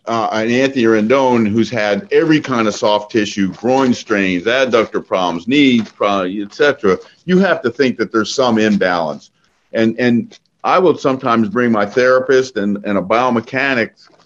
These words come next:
biomech-, me-, me-, mechanics expert and say, "All right,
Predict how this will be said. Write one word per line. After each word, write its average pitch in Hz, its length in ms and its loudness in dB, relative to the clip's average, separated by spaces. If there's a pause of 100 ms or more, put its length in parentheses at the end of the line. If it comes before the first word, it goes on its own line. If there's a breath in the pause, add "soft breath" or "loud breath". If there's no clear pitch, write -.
(160)
biomech-, 120 540 0 (260)
me-, 101 320 -6
me-, 110 400 -2
mechanics 135 760 -4 (260)
expert 113 480 2
and 107 180 0
say, 107 240 2
"All 117 180 2
right, 98 240 0